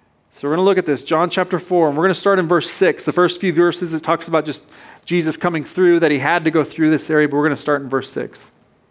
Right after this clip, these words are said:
He's coming through Samaria, and it says, "Jacob's well was there, and Jesus, tired as he was from the journey, sat down by the well.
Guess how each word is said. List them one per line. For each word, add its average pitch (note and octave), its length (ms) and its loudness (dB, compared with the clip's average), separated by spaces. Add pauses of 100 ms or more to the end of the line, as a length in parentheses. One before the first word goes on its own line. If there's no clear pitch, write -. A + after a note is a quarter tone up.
(1400)
He's - 80 -16
coming F3 200 -2
through G3 140 -4
Samaria, D#3+ 400 0
and D3 60 -4
it C#3+ 40 -8
says, C#3+ 180 -4
"Jacob's F#3 540 2
well D#3+ 260 4
was C#3 200 -4
there, C3 200 4
and C3+ 160 -4
Jesus, C#3 680 0 (760)
tired G#3+ 340 4
as F#3+ 100 2
he F#3+ 80 0
was E3 500 2
from F3+ 180 -4
the F3 80 2
journey, D3 320 0
sat G3 340 -2
down E3+ 240 2
by E3 100 4
the D3+ 80 2
well. B2 440 2